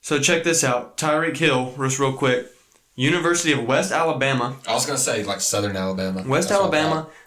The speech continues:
Speaker 1: Then he went to Oklahoma State. And then he finished at Garden City Community College.
Speaker 2: Get in some trouble or something?
Speaker 1: I guess
Speaker 2: It
Speaker 1: so.
Speaker 2: looks like.
Speaker 1: If you ever seen the T V show Last Chance U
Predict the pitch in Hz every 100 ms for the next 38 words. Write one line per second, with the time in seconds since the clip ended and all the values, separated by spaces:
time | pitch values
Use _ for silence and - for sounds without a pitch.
0 | - 127 170 196 202 202 - _ 151 151
1 | 147 - 135 131 147 160 139 131 147 131
2 | 143 - - _ _ _ _ _ _ _
3 | _ _ _ _ _ 139 135 151 170 147
4 | 135 185 180 147 - 131 127 123 131 151
5 | 175 170 165 156 165 135 117 123 139 117
6 | - 107 - - - - _ _ _ _
7 | _ _ _ _ _ _ - 98 92 95
8 | 117 117 127 127 143 139 139 - 113 127
9 | 143 - 151 147 123 - 95 101 180 185
10 | 170 180 170 139 135 151 147 139 127 131
11 | 135 147 120 - 131 139